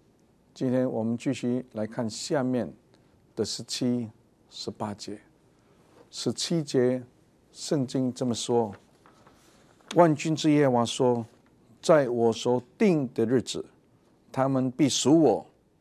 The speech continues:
特特的归我。我必临续他们，如同人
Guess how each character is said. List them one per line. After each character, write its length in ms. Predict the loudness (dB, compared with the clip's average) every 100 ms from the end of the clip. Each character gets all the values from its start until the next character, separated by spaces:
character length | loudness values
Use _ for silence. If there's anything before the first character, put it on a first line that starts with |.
| _ _ -6
特 220 | 0 0
特 240 | 4 2
的 180 | 2 -4
归 320 | -6 2 4
我。 280 | 4 2 -6 _ _ _ _ _ -4
我 100 | 2
必 160 | 4
临 240 | 4 4 2
续 180 | 0
他 160 | 0 2
们， 220 | 0 -2 0
如 260 | 4 4
同 240 | 4 0 2
人 280 | 0 -2